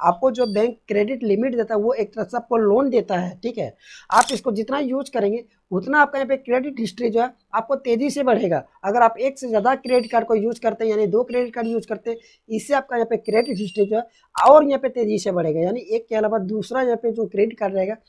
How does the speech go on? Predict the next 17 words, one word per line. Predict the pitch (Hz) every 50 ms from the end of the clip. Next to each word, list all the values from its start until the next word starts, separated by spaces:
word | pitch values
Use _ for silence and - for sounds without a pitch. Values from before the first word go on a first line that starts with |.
| - - _ 180
यानी | 185 196 226 262 262 - _ _ _ _ - 196
एक | 214 226 226
से | - - 254
यानी | 247 240 254 262
दो | 214 202 214 226
गुना | 220 220 208 220 240
आपका | 240 240 - 240
यहाँ | 240 240
पे | 254 226
तेज़ी | - 220 190 202 226 214
से | 254 240 226
सिविल | - 233 226 226 226 208
स्कोर | - 240 233
यहाँ | 233 226
पे | 269 269
मजबूत | 247 220 190 180 190 226 220
रहेगा, | 208 175 175 156 156 135